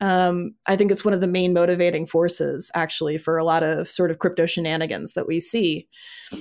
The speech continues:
And simultaneously, during that period,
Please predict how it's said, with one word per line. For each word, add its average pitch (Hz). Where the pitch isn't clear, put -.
And 208
simultaneously, 233
during 214
that 202
period, 196